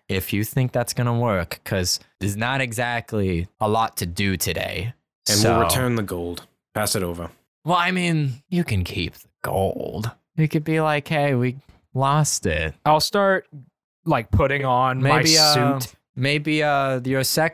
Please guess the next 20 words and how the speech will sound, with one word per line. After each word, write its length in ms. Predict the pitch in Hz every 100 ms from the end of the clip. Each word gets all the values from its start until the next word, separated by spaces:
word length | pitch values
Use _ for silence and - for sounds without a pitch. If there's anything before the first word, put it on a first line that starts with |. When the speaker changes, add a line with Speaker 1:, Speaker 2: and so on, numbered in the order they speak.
| 175
Speaker 1:
secretary 600 | 156 147 135 123 113 110
accidentally 840 | 113 123 127 131 127 127 127 123 117
mixed 340 | 120 - -
it 120 | 120
in 300 | 131 143 123
with 140 | 104 -
the 80 |
rest 260 | 117 131 -
of 100 | 107
your 320 | 104 95 92 - _
money, 440 | 110 101 92 87 85
and 100 | 85
it's 160 | 85
already 440 | 117 113 113 113 113
in 100 | 107
our 120 | 101
treasury. 800 | - 123 120 107 87 78 80 90 - -
Wink, 280 | 101 92 -
wink. 340 | 92 82 - _ _ _ _ _ -
Speaker 3:
Okay. 320 | - 190 180